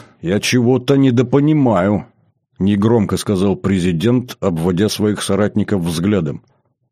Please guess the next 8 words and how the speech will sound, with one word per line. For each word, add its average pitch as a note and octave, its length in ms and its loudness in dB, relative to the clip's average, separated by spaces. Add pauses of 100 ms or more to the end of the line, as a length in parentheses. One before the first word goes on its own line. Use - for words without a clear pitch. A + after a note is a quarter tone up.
(260)
"Неужели A2 480 2
мистер A#2+ 380 0
Сталин C3+ 540 0
не A2 100 4
может A2+ 400 0
закупить G#2 540 -2
все - 240 0
это A#2+ 380 2